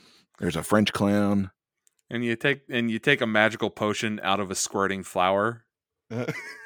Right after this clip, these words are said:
Speaker 1: <laughs>
Speaker 2: that makes you pass out, and you visit the Doink elders in the afterlife to become the current Doink.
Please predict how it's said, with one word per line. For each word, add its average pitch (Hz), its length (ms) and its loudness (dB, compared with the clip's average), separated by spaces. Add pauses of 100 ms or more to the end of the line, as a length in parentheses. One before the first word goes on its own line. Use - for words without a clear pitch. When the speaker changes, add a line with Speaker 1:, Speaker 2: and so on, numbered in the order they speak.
(160)
Speaker 1:
<laughs> - 460 -12
Speaker 2:
that 113 200 6
makes 107 300 0
you 117 80 2
pass 101 380 2
out, 98 280 2 (160)
and 101 220 -2
you 98 140 -4
visit 117 840 0
the 107 220 -4
Doink 104 480 -2
elders 110 840 -2 (920)
in 104 140 -2
the 98 140 -2
afterlife 104 800 0 (140)
to - 100 -10
become 95 500 -4 (720)
the 113 180 -12
current 98 520 -4
Doink. 90 420 -4